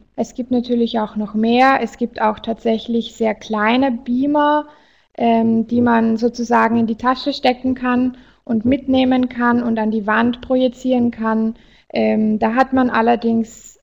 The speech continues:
äh, von der Lichtqualität, ähm, ist die, sind die meistens nicht so gut.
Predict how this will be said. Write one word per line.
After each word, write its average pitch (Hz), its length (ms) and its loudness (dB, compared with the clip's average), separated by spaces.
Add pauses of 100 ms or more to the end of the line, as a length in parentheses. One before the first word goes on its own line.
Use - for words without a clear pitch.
äh, 220 240 -4
von 226 220 -2
der 226 100 0
Lichtqualität, 269 1120 -2 (360)
ähm, 220 680 -2 (720)
ist - 160 -20
die, 262 300 0
sind 269 260 0
die 262 80 -2
meistens 254 420 0
nicht 247 200 -2
so 233 120 -6
gut. 269 480 -2